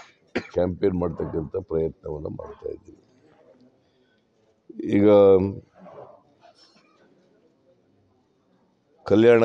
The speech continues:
ಕರ್ನಾಟಕಕ್ಕೆ ನಾವು ಗುಲ್ಬರ್ಗದಲ್ಲಿ ಒಂದು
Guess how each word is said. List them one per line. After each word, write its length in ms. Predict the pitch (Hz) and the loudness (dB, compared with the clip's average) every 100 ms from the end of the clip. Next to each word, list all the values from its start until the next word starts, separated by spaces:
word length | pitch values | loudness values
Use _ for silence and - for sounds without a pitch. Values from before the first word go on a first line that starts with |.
| 92 | 2
ಕರ್ನಾಟಕಕ್ಕೆ 720 | 101 101 95 95 90 85 101 104 101 - _ _ _ _ _ _ _ _ _ _ _ _ _ _ _ _ _ _ _ - 92 | 0 2 0 -2 -4 -6 -2 0 -2 -6 _ _ _ _ _ _ _ _ _ _ _ _ _ _ _ _ _ _ _ -8 -4
ನಾವು 140 | 92 85 | -2 0
ಗುಲ್ಬರ್ಗದಲ್ಲಿ 600 | 101 101 110 101 101 98 | 0 0 0 0 0 0
ಒಂದು 120 | 95 | -2